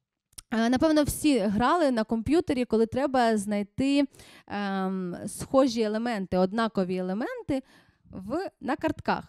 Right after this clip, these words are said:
І ми розкладаємо, перед екскурсією ми розкладаємо на столі, е, такі картки і шукаємо співпадіння. Е, це, е,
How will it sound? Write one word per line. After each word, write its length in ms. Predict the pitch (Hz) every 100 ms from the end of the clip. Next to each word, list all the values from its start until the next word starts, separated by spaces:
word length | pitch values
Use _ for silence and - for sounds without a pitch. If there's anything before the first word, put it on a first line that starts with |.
| _ - - - -
І 340 | - 285 294 277
ми 160 | 247 339
розкладаємо, 880 | 427 - 311 269 262 226 208 190 185
перед 300 | 285 330 247
екскурсією 640 | - - 214 196 - 208
ми 140 | 214 277
розкладаємо 600 | 277 - 240 233 208 208
на 140 | 208
столі, 380 | 208 - 208 190
е, 680 | 180 - 185 185 180 180 180
такі 400 | 196 - 220 190
картки 420 | - 214 - - 440 480 -
і 120 | 320
шукаємо 640 | 339 294 320 359 320 262
співпадіння. 840 | 254 - 208 - 214 175 175 165 165 - - - - - -
Е, 300 | 214 214 - _ -
це, 400 | - 359 415 - -
е, 320 | 214 220 220